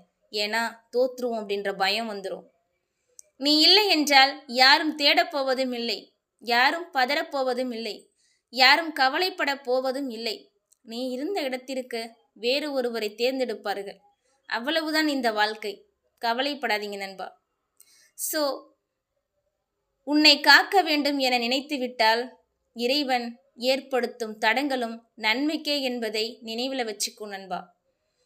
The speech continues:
வாழ்ந்தாலும் ஏசும் இந்த உலகம், தாழ்ந்தாலும் ஏசும். இந்த உலகத்தை தாண்டி நேர்மை வழி தவறாது சாதிக்க கற்றுக்கொள்ள வேண்டும் பெண்களே, நண்பர்களே, தோழிகளே.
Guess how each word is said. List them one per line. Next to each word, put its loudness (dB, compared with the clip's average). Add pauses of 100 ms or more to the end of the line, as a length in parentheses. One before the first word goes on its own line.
(380)
வாழ்ந்தாலும் 6
ஏசும் 4
இந்த -2
உலகம், 0 (240)
தாழ்ந்தாலும் 4
ஏசும். -2 (420)
இந்த 0
உலகத்தை 0
தாண்டி 0
நேர்மை 0
வழி -2
தவறாது 0
சாதிக்க 0
கற்றுக்கொள்ள -2
வேண்டும் -6
பெண்களே, -4
நண்பர்களே, -8 (360)
தோழிகளே. -2